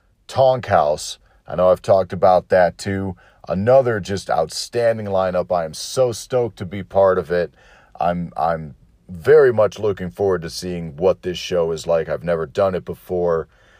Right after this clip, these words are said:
uh, but I've heard great things, so I'm looking forward to that. Uh, so hopefully I'll see you at one,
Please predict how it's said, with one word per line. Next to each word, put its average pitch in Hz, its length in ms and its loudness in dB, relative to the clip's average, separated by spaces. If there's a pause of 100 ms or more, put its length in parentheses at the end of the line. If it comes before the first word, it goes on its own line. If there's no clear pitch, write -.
(260)
uh, 78 460 2
but - 100 -2
I've 80 160 2
heard 90 320 -4 (260)
great 110 380 0
things, 92 720 -4
so - 180 -4
I'm 78 140 -2
looking 98 260 -2
forward 87 400 -2
to 80 120 -16
that. 80 400 2 (580)
Uh, 90 260 2
so 107 160 0
hopefully 143 340 4
I'll 107 120 8
see 123 200 -8
you 120 140 2
at 90 120 2
one, 127 500 0